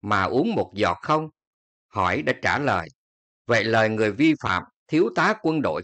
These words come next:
kia nói, có chuẩn mực không? Hỏi đã trả lời, có đáng để báo lấy và đăng không? Thay vì phải là bài viết phê phán hành vi vi phạm, thì báo lại lấy cái vỏ bọc thiếu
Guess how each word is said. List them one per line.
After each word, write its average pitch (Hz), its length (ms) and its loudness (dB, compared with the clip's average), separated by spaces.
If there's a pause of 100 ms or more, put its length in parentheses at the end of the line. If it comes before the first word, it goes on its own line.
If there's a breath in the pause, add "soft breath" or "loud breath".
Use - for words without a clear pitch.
kia 143 160 2
nói, 139 300 0 (340)
có 233 80 2
chuẩn 147 340 -2
mực 117 180 0
không? 151 240 0 (500)
Hỏi 92 360 -2
đã 131 120 -2 (100)
trả 95 180 0
lời, 101 240 -2 (560)
có 170 120 2
đáng 165 360 0
để 95 200 -2
báo 139 280 0
lấy 160 300 0 (200)
và 95 140 0
đăng 123 300 -4
không? 135 200 0 (960)
Thay 165 260 2
vì 107 400 -2
phải 107 160 -2
là 151 220 -4
bài 98 300 0
viết 185 120 0 (160)
phê 165 120 2 (100)
phán 170 260 -4
hành 98 280 -2
vi 151 180 2
vi 151 260 2
phạm, 95 200 0 (480)
thì 110 160 -2
báo 107 260 0
lại 143 160 2
lấy 117 280 2
cái 226 160 2
vỏ 104 240 2
bọc 98 140 2 (120)
thiếu - 180 -2